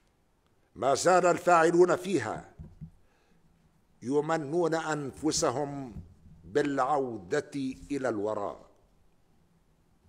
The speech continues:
وإلى جانب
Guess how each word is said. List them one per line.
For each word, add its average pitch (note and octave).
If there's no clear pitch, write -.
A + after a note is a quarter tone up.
وإلى G#3
جانب D#3+